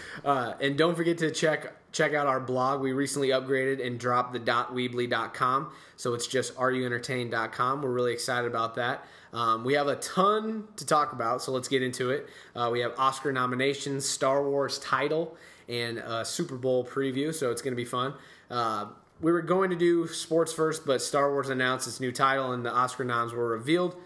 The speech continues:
so we gotta do what we gotta do. All right. Movies and T V is up first. That's the lead today. Oscar nominations just dropped today, this morning. They were announced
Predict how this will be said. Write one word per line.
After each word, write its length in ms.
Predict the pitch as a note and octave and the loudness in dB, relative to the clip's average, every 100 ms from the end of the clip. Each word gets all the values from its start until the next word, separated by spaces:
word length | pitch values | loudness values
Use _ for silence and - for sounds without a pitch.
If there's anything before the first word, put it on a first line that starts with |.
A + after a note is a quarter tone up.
| - - | -20 -20
so 140 | A2+ | -12
we 80 | B2+ | -6
gotta 200 | D3+ E3 | -2 2
do 100 | F3 | 4
what 140 | F3+ F3+ | 4 2
we 80 | |
gotta 340 | E3 E3 D#3+ D3 | 4 4 4 4
do. 240 | F#3 - - - - - - - | 4 2 -12 -20 -20 -20 -16 -6
All 120 | A#2 | -4
right. 140 | G2 - - _ _ D4 | -4 -8 -20 _ _ -6
Movies 380 | D3+ E3+ G3+ E3+ | 2 2 2 0
and 100 | E3 | -2
T 200 | F3+ F3+ | 0 0
V 280 | F3 F#3+ C#3+ | 0 0 2
is 240 | C3+ B2 | 0 0
up 300 | C3 C#3 - | 0 -2 -4
first. 500 | - C#3 D3+ - - | -4 2 2 0 -8
That's 280 | A#2 A#2+ - | -6 -6 -6
the 100 | B2+ | -4
lead 300 | B2 C#3+ C#3 | 0 0 -2
today. 380 | C3 C3+ E3+ F3+ - - - - _ _ _ _ _ _ _ C3 | 0 0 0 -6 -20 -20 -20 -20 _ _ _ _ _ _ _ 0
Oscar 500 | C3+ - D3+ D#3 - | 0 2 0 0 0
nominations 800 | B2 C3 C3+ B2+ C#3 C#3 A#2 G2 | 0 0 2 2 2 0 -6 -10
just 360 | A2+ C#3+ C#3+ B2+ | -2 0 0 -2
dropped 440 | B2+ C3 C3 - | 0 2 0 -4
today, 460 | - B2 B2 B2+ C#3+ | -8 -4 2 2 2
this 280 | C3+ A#2+ - | 0 -2 -2
morning. 380 | C#3 C#3+ D#3 D3 | 0 0 0 0
They 100 | B2+ | 2
were 120 | B2 | 0
announced 580 | A#2+ B2 C3 C3+ - | 0 2 2 0 -4